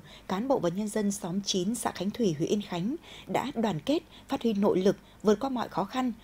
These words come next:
hoàn thành mười trên mười tiêu chí của khu dân cư nông thôn mới kiểu mẫu. Xóm chín, xã Khánh Thủy có gần hai trăm hai mươi hộ với sáu trăm sáu mươi chín nhân khẩu.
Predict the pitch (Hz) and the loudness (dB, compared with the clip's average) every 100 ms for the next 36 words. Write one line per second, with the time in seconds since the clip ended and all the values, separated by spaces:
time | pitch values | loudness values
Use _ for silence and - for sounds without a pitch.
0 | - - 196 196 185 196 190 165 226 214 | -8 -2 -2 0 2 4 4 4 2 4
1 | 202 170 165 220 202 190 196 - 170 208 | 4 4 2 -2 0 2 2 2 0 2
2 | 196 190 190 208 190 185 190 156 156 202 | 0 -2 2 2 2 -2 -2 0 0 0
3 | 302 143 143 202 - - - - - - | -2 0 -2 -4 -12 -20 -20 -20 -20 -20
4 | - - - 123 117 113 113 151 147 _ | -20 -20 -20 -20 -20 -20 -20 -20 -20 _
5 | _ _ _ _ 208 - 180 165 135 117 | _ _ _ _ -20 -20 -20 -20 -20 -20
6 | 175 185 175 190 131 175 180 - - - | -20 -20 -20 -20 -20 -20 -20 -20 -20 -20
7 | - - - - - - 220 214 233 208 | -20 -20 -20 -20 -6 0 4 4 6 6
8 | 208 - 202 - 202 254 214 151 247 247 | 6 4 2 2 -2 6 6 6 4 4
9 | 180 151 240 240 254 226 233 220 196 160 | 4 4 0 0 0 0 2 4 8 8
10 | - - - 196 226 - 220 - 254 226 | 8 -10 4 8 8 6 0 0 -2 0
11 | 202 269 - 196 277 240 220 160 | 2 2 4 2 2 2 4 4